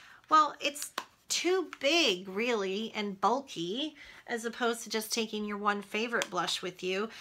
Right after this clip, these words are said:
So, you know, I understand how we get swept up. I mean, we want the beautiful packaging, we want to feel special that we got it, but I just feel that at the end of the day, they're not worth it. And to be honest, I find a lot of the times, especially with the eyeshadow palettes,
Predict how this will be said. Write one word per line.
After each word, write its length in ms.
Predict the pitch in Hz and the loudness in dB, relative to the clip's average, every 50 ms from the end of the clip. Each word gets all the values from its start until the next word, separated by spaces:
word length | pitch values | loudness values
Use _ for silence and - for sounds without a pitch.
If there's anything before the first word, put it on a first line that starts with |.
| - - - | -18 -18 -6
So, 340 | - - 302 302 294 269 - | 4 8 10 10 10 10 6
you 120 | 370 311 | 0 0
know, 120 | 294 277 254 | 2 4 4
I 140 | 214 277 302 | 6 6 6
understand 480 | 330 359 370 349 349 - 320 294 277 247 | 6 6 4 4 2 4 2 2 4 4
how 120 | 269 262 | 4 2
we 80 | 254 233 | 4 2
get 180 | 233 220 - | -2 -2 -4
swept 340 | - - - 220 196 - - | -6 -4 -4 -4 -2 -2 -4
up. 180 | 202 196 202 214 | -4 -4 -2 -4
I 60 | 208 | -4
mean, 160 | 208 208 208 | -4 -4 -4
we 80 | 220 214 | -2 0
want 220 | 208 214 202 214 | 0 0 0 -2
the 60 | 220 | -2
beautiful 280 | - 208 202 202 - - | -4 -2 -2 -2 -6 -8
packaging, 380 | - - 208 202 202 - 208 202 | -2 0 2 2 0 0 -6 -6
we 60 | 202 | -2
want 200 | 196 202 202 208 | 0 0 0 0
to 60 | 202 | 0
feel 120 | - 202 196 | -6 -6 -6
special 360 | 196 - 196 190 - - 185 | -4 -2 -2 0 0 0 -2
that 140 | 190 185 - | -2 -4 -4
we 60 | 202 | -2
got 240 | 196 196 190 190 185 | 4 6 6 6 4
it, 120 | 180 - | 0 0
but 120 | - 196 190 - - - - - - | 0 -2 -2 -2 -10 -14 -12 -8 -6
I 60 | 254 | -2
just 340 | 247 320 330 330 - - - | 4 4 4 4 4 -2 -6
feel 300 | - - 269 262 254 233 | -8 -4 0 0 0 2
that 220 | 226 233 220 214 - - | 6 6 6 6 6 4
at 180 | - 214 220 | 2 2 2
the 140 | - 233 220 220 | 0 0 0 0
end 140 | 220 214 | 0 0
of 60 | 214 208 | -2 -4
the 60 | 202 | -2
day, 220 | 190 214 196 196 | 0 2 2 2
they're 160 | 190 202 196 | 2 2 0
not 580 | 196 196 202 202 190 190 175 175 - - - - - - | 0 2 4 6 8 8 8 6 6 0 -8 -10 -10 -6
worth 320 | - 185 202 196 190 - - | 0 2 4 4 4 2 -4
it. 160 | 151 - - - - - - - _ - | -6 -6 -6 -10 -16 -16 -16 -10 _ 4
And 240 | 302 330 381 392 392 | 6 6 6 6 2
to 100 | 392 339 | 2 2
be 140 | 349 311 | 2 2
honest, 380 | 247 220 214 208 220 226 - - - | 2 2 2 2 2 -2 -4 -2 -2
I 100 | 262 240 | -2 0
find 360 | 247 - 254 240 226 220 220 | 4 6 6 6 6 4 0
a 40 | 208 | -4
lot 380 | 214 202 220 240 269 311 339 | -4 0 6 8 10 10 10
of 80 | 370 320 | 8 4
the 60 | 311 | -2
times, 420 | 285 - - 226 196 190 196 190 - | -4 -2 0 0 0 0 -2 -6 -8
especially 480 | 208 - - 262 269 320 - - 359 | -10 -8 -4 -2 0 0 2 2 2
with 220 | 339 311 285 285 - | 2 0 0 -2 -2
the 80 | 254 | 2
eyeshadow 560 | 220 185 208 214 208 - - 208 202 196 190 | 6 6 6 6 4 2 2 2 2 2 0
palettes, 600 | - 190 180 180 170 180 185 202 190 - - - | 2 2 2 2 4 2 0 -2 -2 -4 -8 -16